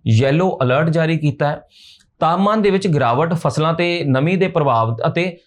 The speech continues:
ਖੇਤਾਂ ਦੇ ਵਿੱਚ ਪਾਣੀ ਭਰਨ ਦੇ ਨਾਲ ਕਿਸਾਨਾਂ ਦੀਆਂ ਚਿੰਤਾਵਾਂ ਵੱਧ ਗਈਆਂ ਨੇ। ਭਾਰਤੀ ਮੌਸਮ ਵਿਭਾਗ, ਯਾਨੀ ਕਿ ਆਈ ਐਮ ਡੀ ਦੇ ਮੁਤਾਬਕ ਮੰਗਲਵਾਰ ਨੂੰ ਪੂਰਬੀ ਪੰਜਾਬ ਦੇ ਪਠਾਨਕੋਟ, ਹੁਸ਼ਿਆਰਪੁਰ, ਨਵਾਂਸ਼ਹਿਰ, ਰੂਪਨਗਰ, ਮੋਹਾਲੀ, ਫਤਿਹਗੜ੍ਹ ਸਾਹਿਬ ਅਤੇ ਪਟਿਆਲਾ ਜ਼ਿਲ੍ਹਿਆਂ ਦੇ ਵਿੱਚ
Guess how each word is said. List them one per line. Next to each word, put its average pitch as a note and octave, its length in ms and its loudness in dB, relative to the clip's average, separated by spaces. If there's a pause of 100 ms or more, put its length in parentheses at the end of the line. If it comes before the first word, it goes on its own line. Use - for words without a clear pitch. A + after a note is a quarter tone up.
(200)
ਖੇਤਾਂ F#3 300 0
ਦੇ F#3 80 0
ਵਿੱਚ B2+ 280 -4 (220)
ਪਾਣੀ F3+ 260 0
ਭਰਨ F3 260 0
ਦੇ C#3 60 0
ਨਾਲ D3+ 180 0
ਕਿਸਾਨਾਂ C#3 440 -2
ਦੀਆਂ D#3+ 180 0
ਚਿੰਤਾਵਾਂ B2 540 0
ਵੱਧ B2 200 0
ਗਈਆਂ D#3+ 280 0
ਨੇ। D#3+ 180 -6 (580)
ਭਾਰਤੀ D3+ 360 0
ਮੌਸਮ E3+ 340 2
ਵਿਭਾਗ, D3 400 0
ਯਾਨੀ D3 140 -2
ਕਿ D#3 140 -2 (100)
ਆਈ C#3 200 0
ਐਮ E3 160 2
ਡੀ E3+ 100 2
ਦੇ E3+ 100 0
ਮੁਤਾਬਕ C3 540 0 (300)
ਮੰਗਲਵਾਰ F3+ 560 2
ਨੂੰ G3+ 120 0
ਪੂਰਬੀ F3 360 0
ਪੰਜਾਬ C3+ 440 0
ਦੇ D#3+ 120 0
ਪਠਾਨਕੋਟ, B2+ 680 -2 (380)
ਹੁਸ਼ਿਆਰਪੁਰ, B2+ 800 -2
ਨਵਾਂਸ਼ਹਿਰ, C#3 640 0 (340)
ਰੂਪਨਗਰ, D3 680 0
ਮੋਹਾਲੀ, B2+ 560 0
ਫਤਿਹਗੜ੍ਹ D#3 440 -2
ਸਾਹਿਬ D#3+ 300 0
ਅਤੇ G3 120 0
ਪਟਿਆਲਾ C3+ 440 0
ਜ਼ਿਲ੍ਹਿਆਂ D3+ 280 -2
ਦੇ D3 80 0
ਵਿੱਚ D3 280 -4